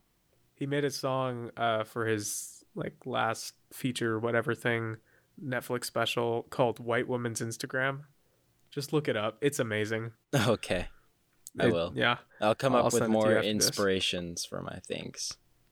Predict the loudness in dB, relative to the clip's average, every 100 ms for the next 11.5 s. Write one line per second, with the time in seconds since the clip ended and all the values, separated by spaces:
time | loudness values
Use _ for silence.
0 | _ _ -6 -2 0 0 -2 -16 -16 -20
1 | -20 -10 -4 -2 -2 -2 -4 -2 0 -2
2 | -2 -4 -4 -8 -16 _ _ _ -8 -8
3 | -6 -6 -4 -2 -2 -2 -2 -2 -4 -6
4 | -8 -8 -4 -2 -2 -2 -2 -2 -2 -4
5 | -4 -4 -8 _ _ _ -6 -2 -2 -4
6 | -8 -6 0 0 0 0 -2 -2 -2 -4
7 | 0 0 0 -4 -18 _ _ 2 2 2
8 | -12 -10 -2 0 0 -2 0 2 0 -2
9 | -4 -2 0 0 0 -4 -4 -4 -4 -4
10 | 2 4 6 6 6 4 6 6 4 2
11 | 2 4 2 0